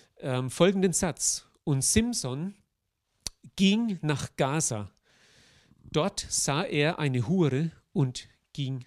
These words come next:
zu ihr hinein.“ Der Ausgangspunkt von dem, von wo, ähm, Simson kam, bis nach Gaza, jemand hat das ausgerechnet,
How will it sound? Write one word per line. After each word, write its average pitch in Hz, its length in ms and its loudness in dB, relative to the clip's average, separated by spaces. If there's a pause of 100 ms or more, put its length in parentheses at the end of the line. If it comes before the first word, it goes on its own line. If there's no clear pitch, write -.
(100)
zu - 180 -6
ihr 113 220 -4
hinein.“ 95 560 -8 (3000)
Der 160 160 2
Ausgangspunkt 185 1040 2 (160)
von 147 280 -6
dem, 143 380 -4
von 131 240 -4
wo, 135 360 4
ähm, 123 260 -2
Simson 160 480 0
kam, 160 440 -2
bis - 200 -8
nach 135 200 -8
Gaza, 151 520 2 (760)
jemand 131 320 0
hat 151 140 2
das - 220 0
ausgerechnet, 160 760 4